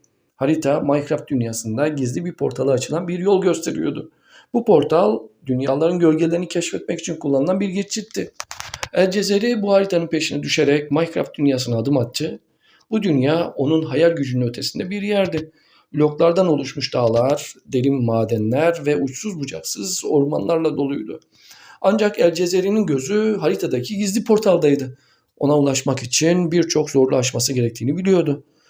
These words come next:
Yolculuğu sırasında El Cezeri, Minecraft'ın saklı köylerinden birine rastladı.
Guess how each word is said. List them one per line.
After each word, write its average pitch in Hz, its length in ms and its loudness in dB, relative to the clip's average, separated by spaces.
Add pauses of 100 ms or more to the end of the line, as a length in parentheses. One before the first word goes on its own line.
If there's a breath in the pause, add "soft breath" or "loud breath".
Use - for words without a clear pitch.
(140)
Yolculuğu 170 380 2
sırasında 196 460 0
El 185 100 2
Cezeri, 196 600 2 (100)
Minecraft'ın 170 520 0
saklı 160 340 -2
köylerinden 131 580 0
birine 143 300 2
rastladı. 143 600 -2